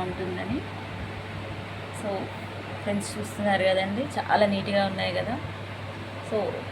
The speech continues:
పెయింట్ వేయడంలోనే చాలా ఇష్టం అనిపిస్తది. అందులో ఈ పెళ్ళి హడావుడి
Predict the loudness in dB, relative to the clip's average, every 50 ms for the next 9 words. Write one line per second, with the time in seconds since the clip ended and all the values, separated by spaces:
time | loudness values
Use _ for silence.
0 | -8 -8 -2 0 2 4 4 4 4 4 6 6 8 8 8 8 6 6 6 4
1 | 4 4 4 2 2 2 4 6 6 6 6 4 4 2 0 0 0 2 0 -2
2 | -2 -4 -4 -4 0 2 4 4 4 2 0 0 -4 -6 -6 -6 -6 -6 -6 -6
3 | -6 -6 -6 -6 -6 -6 -6 -8 -6 -6 -4 -2 0 2 2 4 6 6 6 6
4 | 4 4 4 2 0 2 2 2 2 2 4 4 4 4 2 0 -2 -6 -8 -8
5 | -8 -8 -6 -6 -4 0 6 8 8 8 8 8 6 2